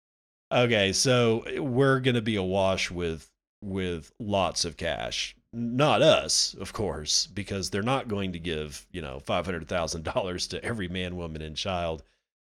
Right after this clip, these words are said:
But the whole being awash in cash thing is kicking the can down the road, and there's only so much road.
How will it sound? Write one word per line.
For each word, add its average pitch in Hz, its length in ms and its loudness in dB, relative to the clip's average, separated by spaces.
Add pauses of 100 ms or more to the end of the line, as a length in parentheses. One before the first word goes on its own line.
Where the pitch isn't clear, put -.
(160)
But 123 340 4
the 135 120 8
whole 160 240 8
being 131 320 4
awash 107 580 2
in 92 160 -4
cash 87 400 -2
thing 85 360 -6
is 90 520 -6 (220)
kicking 131 360 0
the 120 60 0
can 104 320 -2
down 95 220 -2
the 95 100 -4
road, 87 360 -4
and 87 120 -6
there's 104 160 -2
only 185 220 4
so 131 200 2
much 98 280 -4
road. 73 480 -8